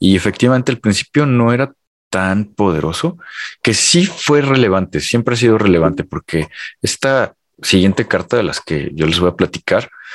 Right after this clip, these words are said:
vio juegos en Pro Tours y en Grand Prix. Eh, la verdad es una carta muy poderosa porque es la primera carta que combina un counter y un counter a habilidad.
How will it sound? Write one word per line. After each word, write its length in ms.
vio 500
juegos 760
en 520
Pro 120
Tours 440
y 40
en 40
Grand 260
Prix. 440
Eh, 180
la 80
verdad 140
es 80
una 180
carta 440
muy 220
poderosa 680
porque 680
es 160
la 100
primera 320
carta 340
que 120
combina 840
un 220
counter 500
y 320
un 220
counter 420
a 80
habilidad. 500